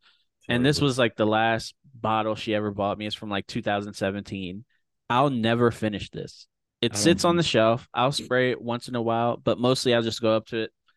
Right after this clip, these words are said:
Speaker 1: sniff the atomizer. This is my, my whole, like, teenage years. Like, I spent, I can trace my fragrance lineage pretty well. And it's, like, this, Adidas Moves,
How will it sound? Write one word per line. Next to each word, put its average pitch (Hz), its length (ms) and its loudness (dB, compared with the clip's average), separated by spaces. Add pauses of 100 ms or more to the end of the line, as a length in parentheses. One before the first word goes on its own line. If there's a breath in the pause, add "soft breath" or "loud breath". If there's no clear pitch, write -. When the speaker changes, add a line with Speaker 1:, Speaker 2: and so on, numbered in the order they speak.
(320)
Speaker 1:
sniff - 300 -2
the 113 160 2
atomizer. 110 680 0 (320 soft breath)
This 147 220 2
is 123 320 2 (460)
my, 113 440 -2 (560)
my 113 240 0
whole, 123 460 4
like, 107 260 0 (380)
teenage 117 500 -4
years. 92 560 -4 (1080)
Like, 113 240 0
I 135 180 2
spent, 143 540 2 (520)
I 156 120 0
can 185 200 -2
trace 151 360 2
my 139 140 -2
fragrance 143 460 -2
lineage 143 400 -2
pretty 147 200 2
well. 120 480 2 (640)
And 123 300 0
it's, 135 180 -2
like, 113 220 0
this, 139 800 0 (760)
Adidas 131 540 4
Moves, 117 680 -2